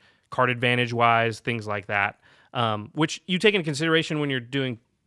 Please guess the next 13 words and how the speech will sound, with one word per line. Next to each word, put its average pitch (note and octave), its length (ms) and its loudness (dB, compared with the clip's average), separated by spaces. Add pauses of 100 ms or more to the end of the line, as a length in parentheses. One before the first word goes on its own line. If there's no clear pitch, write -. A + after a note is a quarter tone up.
(220)
cutting C3 280 0
and A#2+ 120 -4
trimming. C3 500 -4
You D3+ 120 0
know, D3 160 0 (120)
an D#3 100 -2
example C#3+ 380 0
I B2+ 140 2
came C3 180 -4
up B2+ 140 -6
with B2 120 -8
is, A#2 200 -6
like, A2+ 240 -6